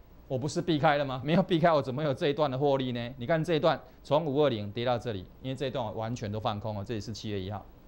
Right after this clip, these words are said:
从五二零到七月一号这一段我做空股票三十六次，赚了五百六十一块，真的吗？很多人说：“老师，你看我今天还厉害，不敢骗呢。”来，这一段哦，从这里五二零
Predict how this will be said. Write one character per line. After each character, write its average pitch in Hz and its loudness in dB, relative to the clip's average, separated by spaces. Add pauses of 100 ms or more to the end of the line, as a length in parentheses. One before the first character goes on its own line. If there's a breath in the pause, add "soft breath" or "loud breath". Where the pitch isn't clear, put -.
(180)
从 147 2
五 147 2
二 151 6
零 120 0
到 131 2
七 127 -4
月 113 -2
一 110 -4
号 117 -4
这 156 2
一 135 4
段 135 0
我 110 -2
做 131 0
空 127 -2
股 107 -10
票 113 -4
三 113 -8
十 98 -12
六 101 -6
次， 101 -12 (540 loud breath)
赚 233 4
了 151 0 (100)
五 139 -6
百 131 -4
六 120 -4
十 113 -10
一 101 -6
块， 101 -8
真 151 -2
的 143 0
吗？ 120 -6 (1000)
很 107 -12
多 139 0
人 131 -2
说 127 -4
：“老 107 -4
师， 120 -8
你 117 -6
看 120 -6
我 107 -8
今 101 -8
天 110 -6
还 113 -6
厉 92 -8
害， 87 -12
不 120 -4
敢 110 -4
骗 101 -6
呢。” 90 -10 (200)
来， 90 -10 (440)
这 120 -4
一 - -4
段 120 2
哦， 120 -2
从 110 -6
这 127 -4
里 107 -2
五 104 -2
二 110 0
零 90 -6